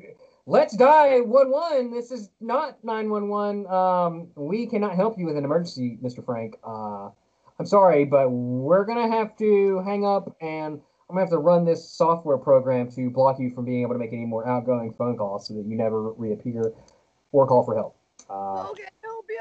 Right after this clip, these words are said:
Speaker 2: have a great day. And I hope
Speaker 1: um,
Speaker 2: you get lots of, um, what'd you say, donations?
Speaker 1: Yeah, wait, don't you have a credit card?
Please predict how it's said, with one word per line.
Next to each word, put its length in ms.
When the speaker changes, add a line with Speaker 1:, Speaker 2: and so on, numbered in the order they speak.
Speaker 2:
have 160
a 40
great 380
day. 880
And 120
I 20
hope 120
Speaker 1:
um, 120
Speaker 2:
you 400
get 400
lots 140
of, 220
um, 100
what'd 220
you 140
say, 320
donations? 1160
Speaker 1:
Yeah, 280
wait, 260
don't 220
you 100
have 100
a 40
credit 240
card? 260